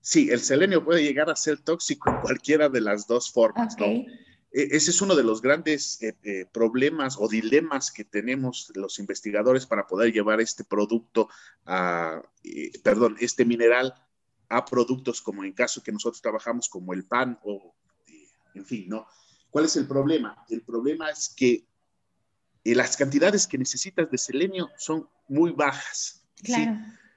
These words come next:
Speaker 1: Eh, tú necesitas aproximadamente cubrir setenta microgramos de selenio al día.
Speaker 2: Híjole.
Speaker 1: Entonces, setenta microgramos es
Speaker 2: Nada.
Speaker 1: <laughs> Muy, muy, muy bajito.
Speaker 2: <laughs> Sí,
Speaker 1: Sí,
Speaker 2: claro.
Speaker 1: y, eh, eh, pero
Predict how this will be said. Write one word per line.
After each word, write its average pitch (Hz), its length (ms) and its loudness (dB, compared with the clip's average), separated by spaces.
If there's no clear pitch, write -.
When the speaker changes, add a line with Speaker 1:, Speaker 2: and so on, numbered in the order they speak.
Speaker 1:
Eh, 117 120 -6
tú 156 140 4
necesitas 180 640 0
aproximadamente 156 840 -4
cubrir 139 320 2
setenta 170 520 -2
microgramos 143 880 0
de 120 80 0
selenio 123 560 -2
al 123 140 -2
día. 160 400 -4
Speaker 2:
Híjole. 226 140 -4
Speaker 1:
Entonces, - 280 -2
setenta 170 380 2
microgramos 147 840 0
es - 360 -2
Speaker 2:
Nada. 220 420 2
Speaker 1:
<laughs> 214 200 4
Muy, 165 120 4
muy, - 20 -2
muy 170 160 6
bajito. - 540 -2
Speaker 2:
<laughs> - 80 -20
Sí, - 100 -10
Speaker 1:
Sí, 226 220 -6
Speaker 2:
claro. 226 340 0
Speaker 1:
y, 190 420 -2
eh, 131 540 4
eh, 131 180 0
pero 143 540 2